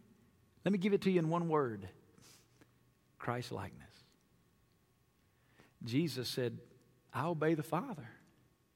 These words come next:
out of the overflow of intimacy with Him." The world sees that I love the Father.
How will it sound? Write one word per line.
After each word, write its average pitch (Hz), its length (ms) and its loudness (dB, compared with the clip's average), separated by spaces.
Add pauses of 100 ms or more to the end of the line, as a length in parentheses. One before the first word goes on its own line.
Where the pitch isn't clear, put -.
(1200)
out 156 140 2
of 139 60 -2
the 143 120 2
overflow 165 340 -4
of 127 100 -2
intimacy 131 520 -4
with 123 120 -6
Him." 190 300 -6 (1160)
The 143 80 2
world 170 420 2
sees 202 560 0
that 123 120 -4
I 185 180 -4
love 180 320 -2
the 127 80 -10
Father. - 540 -16